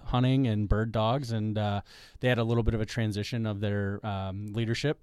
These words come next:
And when the new president came on board, I, <laughs> I was a little bit of a greasy wheel and just kept saying, "Hey, man, I wanna help. Hey, I wanna do this. Uh,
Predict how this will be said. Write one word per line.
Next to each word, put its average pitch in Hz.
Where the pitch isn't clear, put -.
And 113
when 107
the 107
new 107
president 107
came 110
on 101
board, 107
I, 101
<laughs> -
I 120
was 107
a -
little 113
bit 120
of 107
a 104
greasy 117
wheel 120
and 131
just 107
kept 120
saying, 117
"Hey, 131
man, 147
I 135
wanna 135
help. 160
Hey, 135
I 156
wanna 151
do 151
this. 156
Uh, 113